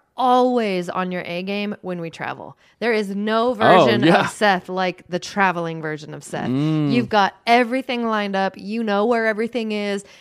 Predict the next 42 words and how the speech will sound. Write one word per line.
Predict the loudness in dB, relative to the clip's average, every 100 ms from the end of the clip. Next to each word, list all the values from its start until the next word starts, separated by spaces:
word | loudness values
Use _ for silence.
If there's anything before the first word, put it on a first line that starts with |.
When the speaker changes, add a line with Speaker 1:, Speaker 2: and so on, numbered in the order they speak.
| -6
Speaker 1:
And | -2
even | 0 0 -2
if | 0
Speaker 2:
Isn't | -2
Speaker 1:
you |
Speaker 2:
that | 2
crazy? | 4 4
Speaker 1:
don't, | 0 -2
I, | -4 -4
I | -4 0
love | 2 0
it. | -2 -8 -8
I |
mean, | -4 -2
it's | -4
one | -2 -2
of | 0
my | -2
Speaker 2:
Mm-hmm. | -4 _
Speaker 1:
favorite | -2 -2 -2 -4 -4
versions | -2 0 0 -2 -4 -6
of | -6
who | -4
you | -4 -4
are. | -6
And | -4 0
that | 0
Speaker 2:
Mm. | 0
Speaker 1:
you're | -4 -2
always | 0 0 0
on | -2
your | -2
A | -4 -4
game | -6 -6
when | -8
we | -10
travel. | -12 -12 -12 -16 _ _ -2
You | 2
Speaker 2:
Oh. | 6
Speaker 1:
know | 6 8
where | 6
to, | 6